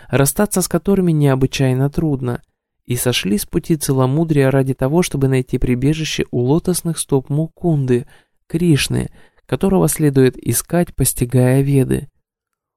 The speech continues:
«О, пусть же мне посчастливится стать кустом, лианой или травинкой во Вриндаване, ибо, наступая на них,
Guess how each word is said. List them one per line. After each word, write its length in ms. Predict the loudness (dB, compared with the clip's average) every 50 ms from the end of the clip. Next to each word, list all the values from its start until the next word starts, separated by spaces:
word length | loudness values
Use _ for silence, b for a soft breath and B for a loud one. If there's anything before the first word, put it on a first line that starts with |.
| _ _ _ _ _ 0
«О, 160 | 2 2 2
пусть 380 | 0 -2 -2 0 2 2 4
же 200 | 2 2 2 2
мне 240 | 2 2 2 0 0
посчастливится 800 | -2 -2 -4 -4 -4 -4 -4 -2 -2 0 0 0 0 -2 -2 -4
стать 340 | -4 -2 -2 -2 -2 -2 -4
кустом, 720 | -4 -2 -2 0 0 -2 -2 -2 0 0 0 0 -2 -6 _ -6
лианой 680 | -2 0 0 2 2 0 0 0 0 0 0 -2 -2 -4
или 200 | -2 0 0 0
травинкой 600 | 0 0 -2 -2 0 0 0 0 0 -2 -2 -2 0
во 120 | 0 0
Вриндаване, 800 | 0 0 -2 -2 0 0 0 0 0 0 0 0 -2 -2 -4 B B B B B B B _ _
ибо, 240 | -6 -4 -2 0 0
наступая 600 | 0 0 -2 -2 -2 -4 -4 -2 0 0 0 0
на 80 | 0 0
них, 300 | 0 0 0 0 -2 b